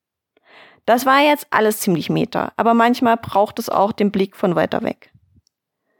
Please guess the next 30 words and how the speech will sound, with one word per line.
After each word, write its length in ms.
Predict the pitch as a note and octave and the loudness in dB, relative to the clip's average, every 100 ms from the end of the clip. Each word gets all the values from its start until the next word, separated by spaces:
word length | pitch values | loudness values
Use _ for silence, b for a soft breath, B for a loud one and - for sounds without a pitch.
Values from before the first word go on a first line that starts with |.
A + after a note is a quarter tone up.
| _ _ _ | _ _ _
Es 160 | - B3+ | -4 -2
gibt 240 | - C4 | -2 -4
so 380 | G3+ G#3+ B3+ C4+ | -2 2 4 4
viele 300 | C4 A#3+ A3 | 2 0 0
Gründe 420 | G#3+ G#3+ G#3+ G3+ | 0 0 2 2
aufzugeben 760 | - E3+ F3 - F3+ F3 F3 F#3 | 2 2 -2 -6 -2 0 2 2
oder 320 | - E3+ E3 | 0 -2 -2
zu 120 | - - | -2 -6
gehen, 480 | G#3+ - - C4 - _ _ _ - | -4 -4 -4 -6 -8 _ _ _ -2
aber 160 | F3+ | 0
es 120 | A3 | 0
gibt 220 | - G3+ A3 | -2 -4 2
mindestens 540 | A#3 B3 A#3+ B3 - | 4 4 2 -4 -6
genauso 500 | A3 A3+ G#3+ A#3 B3 | 0 2 4 4 2
viele 240 | B3+ G#3+ | 0 -2
Gründe 360 | G3+ - G3 F#3+ | -2 -2 0 2
weiterzumachen. 800 | F3 E3 - - - - - - - - _ B B B B - | 0 0 -6 -6 -6 -6 -6 -12 -12 -20 _ B B B B -6
Egal 440 | G3+ G#3+ G3+ G3+ | -2 2 2 2
ob 120 | - - | 0 0
in 100 | G3 | 0
einer 200 | F#3+ F3+ | 0 0
Partei, 580 | A3 G#3+ G3 F#3 F3+ | -2 0 0 2 0
aktivistischen 760 | - G#3+ B3+ G#3+ A#3 C4 A#3+ A3 | -2 -2 -2 -2 -2 -2 -2 -4
Gruppe, 500 | - G#3 - E3+ G3+ B B | -4 -6 -2 -4 -4 B B
im 140 | - A#3 | -4 -2
Freundinnenkreis, 1040 | - G#3+ G#3+ F3+ F3 D#3+ - - G#3 - | 0 0 2 2 0 -2 -2 0 -2 -6
die 140 | - G#3+ | -4 0
Hoffnung 440 | A3 A#3 A3+ G#3 | 2 2 2 2
nicht 180 | G#3 - | 0 0
aufzugeben. 840 | F3 G3+ - E3 - - G#3+ - | -2 -2 -6 -4 -4 -4 -6 -8